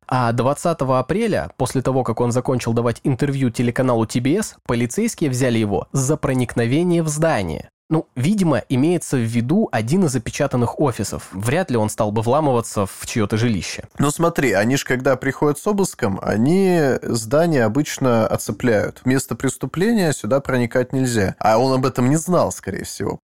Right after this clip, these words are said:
Speaker 2: С самого начала силовики здесь были предвзяты.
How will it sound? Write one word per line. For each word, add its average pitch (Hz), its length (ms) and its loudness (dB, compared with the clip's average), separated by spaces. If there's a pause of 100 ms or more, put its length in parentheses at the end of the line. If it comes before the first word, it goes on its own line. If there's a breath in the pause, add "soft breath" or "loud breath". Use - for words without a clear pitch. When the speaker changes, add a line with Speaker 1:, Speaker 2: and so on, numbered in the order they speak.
Speaker 2:
С - 100 -16
самого 165 380 2
начала 147 500 0
силовики 120 500 -2
здесь 123 260 0
были 127 240 2
предвзяты. 104 680 -4